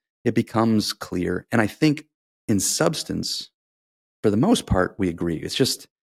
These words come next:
the timing of these things and kind of how it you know, how it, uh, how it works out. But, um, I do push back a lot, not just on the conversation we've had today, but on the conversations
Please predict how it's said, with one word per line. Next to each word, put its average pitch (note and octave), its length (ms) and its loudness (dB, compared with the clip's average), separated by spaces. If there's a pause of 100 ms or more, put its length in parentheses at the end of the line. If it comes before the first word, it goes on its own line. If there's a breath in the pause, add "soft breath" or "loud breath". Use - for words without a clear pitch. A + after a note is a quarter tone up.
(100)
the - 80 -8
timing C3 480 4
of A#2 80 0
these A2 240 -2
things G2+ 320 0
and - 100 -8
kind G#2 200 -8
of F2+ 80 -8
how G2 320 0
it F2 120 -2 (1080)
you G#2 80 -2
know, E2+ 160 -8 (160)
how G2 180 0
it, - 200 -4
uh, F2 240 -2 (880)
how G2+ 140 0
it - 80 0
works F2 300 -2
out. F2 340 -2
But, F2 320 -4
um, F2+ 340 -8 (200)
I A2+ 180 2
do C3 340 2
push - 360 0
back F#2 360 2
a F2 60 -2
lot, F#2+ 380 2
not A#2 160 2
just A2+ 220 -2
on G2+ 60 0
the F2+ 60 0
conversation - 420 -6
we've F#2+ 60 -8
had E2 140 -10
today, A2 200 -2
but G2+ 140 -6
on F#2+ 440 -10
the - 80 -20
conversations G#2 720 -4